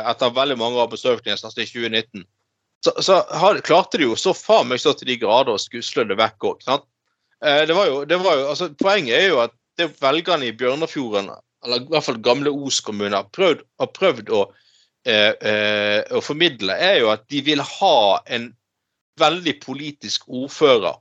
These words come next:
som har, formidler at, at vedkommende har kontroll, eh,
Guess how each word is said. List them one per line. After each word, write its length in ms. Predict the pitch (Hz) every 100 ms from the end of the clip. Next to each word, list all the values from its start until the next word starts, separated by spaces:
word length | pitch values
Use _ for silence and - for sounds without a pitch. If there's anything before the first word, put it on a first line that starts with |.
| _ -
som 240 | - 131 120
har, 180 | 131 - _ 156 139 _ _ _ _ - -
formidler 500 | 165 190 135 113 110
at, 140 | - 120 -
at 180 | 135 139
vedkommende 460 | 160 - 113 107
har 180 | 139 127 -
kontroll, 540 | 117 110 - 147 208 180 _ _ _ _ _ _ _ -
eh, 180 | 120 113